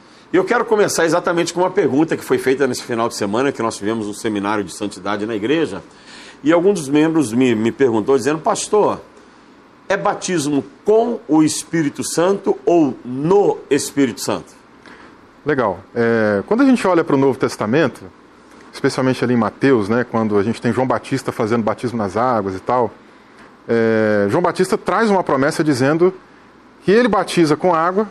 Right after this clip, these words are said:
Speaker 2: para arrependimento, mas que em breve virá alguém que batizará, aí a preposição grega lá é com o Espírito Santo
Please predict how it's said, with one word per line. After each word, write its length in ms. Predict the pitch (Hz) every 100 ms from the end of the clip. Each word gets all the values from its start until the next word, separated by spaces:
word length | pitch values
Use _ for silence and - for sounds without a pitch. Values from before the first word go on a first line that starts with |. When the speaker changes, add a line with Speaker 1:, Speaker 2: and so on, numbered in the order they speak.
| -
Speaker 2:
para 100 | 135
arrependimento, 640 | 127 139 131 131 151 170
mas 140 | 170
que 100 | -
em 80 | 196
breve 360 | 151 147 180 180
virá 180 | 165 143
alguém 340 | 139 123 143
que 120 | 156
batizará, 680 | 139 139 139 139 123 123 143
aí 320 | 127 139 139 104 -
a 100 | 92
preposição 500 | 127 123 123 - 127
grega 300 | 113 120 113
lá 180 | 113 127
é 80 | 120 -
com 360 | - 165 208 254 - - - - -
o 60 |
Espírito 440 | 135 - 151 143 -
Santo 320 | - 104 92